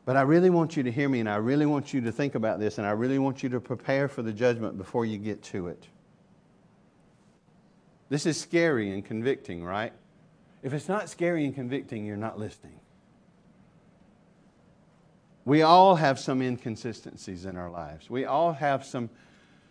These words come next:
problems where we are saying one thing and doing another. But if we know Jesus, he's con-, the Spirit is convicting us about those things, and we're grieving over them and seeking by His grace to change them.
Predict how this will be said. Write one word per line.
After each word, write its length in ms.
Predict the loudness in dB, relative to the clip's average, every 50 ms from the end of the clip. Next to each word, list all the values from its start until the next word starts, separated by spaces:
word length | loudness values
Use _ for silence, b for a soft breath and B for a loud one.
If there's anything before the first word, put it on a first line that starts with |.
| b b b
problems 680 | -6 -2 0 2 2 2 0 -4 -6 -6 -8 -8 -6
where 140 | -2 -2 0
we 140 | 0 0 -2
are 80 | -2 -4
saying 440 | -4 0 2 2 2 2 2 0
one 200 | 0 0 -2 -2
thing 260 | -2 -2 -4 -4 -4 -4
and 140 | -4 -6
doing 320 | -4 -4 -4 -4 -4 -4 -6
another. 560 | -6 -4 -2 0 0 0 -2 -6 -10 -12 -14 -18 _ _ b b b b b b b
But 140 | b 2 2
if 160 | 2 2 0
we 100 | 0 2
know 240 | 4 4 4 4 4
Jesus, 560 | 2 0 0 0 0 0 0 -2 -4 -4 -4
he's 220 | -4 -4 -4 -4
con-, 260 | -4 -4 -4 -4 -4 -6 B B B
the 80 | B -8
Spirit 360 | -4 0 2 4 4 4 4
is 120 | 2 -2
convicting 640 | -2 -2 -2 -2 0 2 2 2 2 0 0 0 0
us 160 | 0 -2 -4
about 300 | -4 -2 -2 -2 0 0
those 220 | -2 -2 -2 -4
things, 280 | -4 -4 -4 -2 -2 -2
and 160 | -4 -2 0
we're 140 | 0 -2 -2
grieving 560 | -2 0 2 4 4 4 2 2 0 0 0
over 320 | 2 2 2 2 2 0 0
them 240 | -2 -2 -4 -4 -8 B B B B
and 200 | B 0 0 0
seeking 600 | 0 -2 0 0 0 0 0 -2 -2 -2 -2 -6 B B B B
by 160 | B 0 0
His 240 | 0 0 -4 -4 -4
grace 360 | -4 -2 -2 -2 -2 -6 -10
to 160 | -12 -10 -10 -8
change 480 | -6 -4 -2 -2 -2 -2 -4 -6 -10
them. 160 | -16 -16 -16